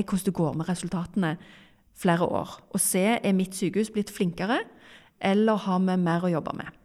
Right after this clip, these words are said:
Da vil jeg bare en liten sånn, ehm, eh, ting jeg har lyst til å si. Det at ting går litt opp og ned, er helt vanlig. Hjertestanser kommer ikke,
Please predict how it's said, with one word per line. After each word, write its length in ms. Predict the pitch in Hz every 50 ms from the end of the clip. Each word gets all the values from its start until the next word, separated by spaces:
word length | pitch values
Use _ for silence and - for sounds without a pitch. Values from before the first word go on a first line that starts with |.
| 214 - - - - - - _ _ _ _ _ - - _ - - - - _
Da 140 | - 214 214
vil 120 | 220 226
jeg 100 | 226 214
bare 280 | 208 202 202 208 220 - - - - - - -
en 280 | 240 247 254 254 254
liten 680 | 247 233 214 202 175 - - 190 202 208 208 208 208
sånn, 340 | 202 - 196 190 190 190 190
ehm, 760 | 190 185 185 180 180 180 175 175 175 175 175 175 180 180 180 - - - -
eh, 300 | - - 180 185 185 190 190 196
ting 220 | - 214 202 214
jeg 100 | 220 214
har 80 | 220 208
lyst 140 | 202 202 -
til 80 | 214
å 40 | -
si. 260 | 240 233 247 262 269 262 - - - - - - -
Det 320 | 185 - 202 202 214 220 214
at 320 | 208 202 190 - - - -
ting 300 | - - 208 196 208 208
går 180 | 196 208 196 196
litt 200 | 202 202 196 -
opp 200 | 220 202 - -
og 60 | 214
ned, 220 | 214 240 254 226 208 - - - - - - -
er 60 | 202
helt 200 | 196 196 185 190
vanlig. 300 | 190 160 151 160 160 156 - - - - _ _ _ _ _ _ _ _ _ _ _ _ _ _ _ _ -
Hjertestanser 640 | 208 202 202 - 208 - 220 214 208 202 - 196 185
kommer 360 | 196 - 190 180 190 196 202 185 -
ikke, 500 | 190 - - - - 185 180 185 196